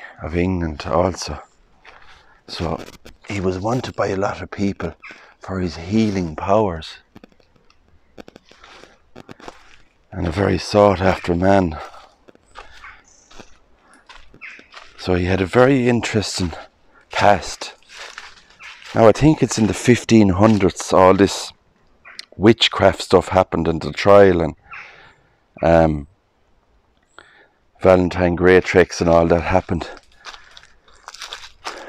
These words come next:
More wrought iron. Look at that.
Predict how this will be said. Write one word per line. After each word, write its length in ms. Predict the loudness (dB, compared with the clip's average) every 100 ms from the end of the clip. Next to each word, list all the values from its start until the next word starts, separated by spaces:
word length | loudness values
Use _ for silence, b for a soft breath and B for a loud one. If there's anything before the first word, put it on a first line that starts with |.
| B B B B B -10
More 340 | -4 -2 -2 -4 _ -10 -2
wrought 420 | 6 6 6 0 -2
iron. 400 | -2 -2 -6 -12 -20 _ _ _ _ _ -20 -20 -14
Look 100 | -10
at 60 | -8
that. 240 | -8 -10